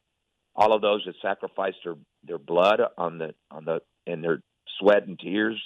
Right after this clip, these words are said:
in, on the battlefield in Afghanistan, and those that left, um, a lot of their, of their, of themselves there, um, it, it hurts.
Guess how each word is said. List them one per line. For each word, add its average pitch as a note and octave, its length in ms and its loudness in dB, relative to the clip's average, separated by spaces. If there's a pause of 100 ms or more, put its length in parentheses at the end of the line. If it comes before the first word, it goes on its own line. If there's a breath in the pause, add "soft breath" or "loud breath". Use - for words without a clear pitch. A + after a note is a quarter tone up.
in, E2 200 -12 (140)
on F#2 140 2
the E2 60 2
battlefield G#2+ 640 2
in F2+ 100 -2
Afghanistan, G#2+ 840 -6 (640)
and F2+ 200 -8
those A2+ 180 6
that A2+ 160 2
left, G#2+ 400 2
um, G#2 380 0 (100)
a G2+ 60 -6
lot G#2+ 360 2 (120)
of G2+ 160 -8
their, G2+ 240 0 (760)
of G#2 200 -6
their, A2 160 4 (180)
of A2 120 -8
themselves G#2+ 680 0
there, E2+ 540 0
um, F2+ 320 -8 (160)
it, G#2+ 280 -2
it C3 140 0
hurts. C3+ 440 2